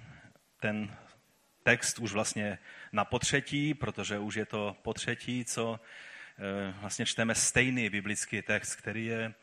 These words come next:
velice závažný a je jeden z takových důležitých předělů, eh, v evangeliu, eh, podle Matouše. A tím, že jsme tu první část, těch prvních dvanáct kapitol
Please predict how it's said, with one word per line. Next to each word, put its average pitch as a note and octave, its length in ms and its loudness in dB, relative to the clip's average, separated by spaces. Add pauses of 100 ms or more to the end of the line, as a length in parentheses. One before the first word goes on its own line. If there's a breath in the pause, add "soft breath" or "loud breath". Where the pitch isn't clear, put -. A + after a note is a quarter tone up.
(380 loud breath)
velice C3 320 2
závažný C3+ 680 6
a A#2+ 120 2
je A#2+ 120 4
jeden C3+ 380 4
z - 160 -2
takových B2 340 0
důležitých B2 560 2
předělů, B2+ 760 -2
eh, - 800 -2
v - 220 -6 (340)
evangeliu, A#2+ 880 4 (140)
eh, G#2+ 200 -2
podle G#2 300 4
Matouše. B2 560 2 (840 loud breath)
A F2+ 400 2
tím, A#2+ 360 2
že A2 340 6
jsme G#2+ 240 0
tu A2 120 -4
první A#2+ 480 0
část, A#2+ 320 0
těch - 200 -2
prvních A2+ 420 -2
dvanáct G#2+ 400 2
kapitol A2 640 -2